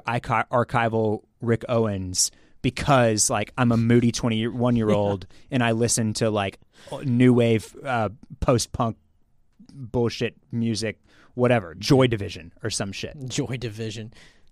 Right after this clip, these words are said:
Speaker 2: I'm wearing these leather jeans because I'm mad at my father.
Speaker 1: Be-, yeah, yeah.
Speaker 2: <laughs>
Speaker 1: And that's, and so I,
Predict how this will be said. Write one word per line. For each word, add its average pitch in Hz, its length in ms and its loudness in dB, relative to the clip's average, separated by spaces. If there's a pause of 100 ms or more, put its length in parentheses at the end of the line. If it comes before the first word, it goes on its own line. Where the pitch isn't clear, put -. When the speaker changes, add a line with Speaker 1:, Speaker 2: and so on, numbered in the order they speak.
(340)
Speaker 2:
I'm 156 140 0
wearing 208 200 8
these 156 140 0
leather 160 220 4
jeans 147 360 0
because 131 240 -2
I'm 123 120 -2
mad 123 200 0
at 117 80 -4
my 107 120 -4
father. 113 400 -2
Speaker 1:
Be-, - 120 -10
yeah, 165 400 2 (120)
yeah. 143 360 -2 (360)
Speaker 2:
<laughs> 151 40 -12 (680)
Speaker 1:
And 156 160 2
that's, 180 460 0
and 160 140 -4
so 156 180 2
I, 147 140 0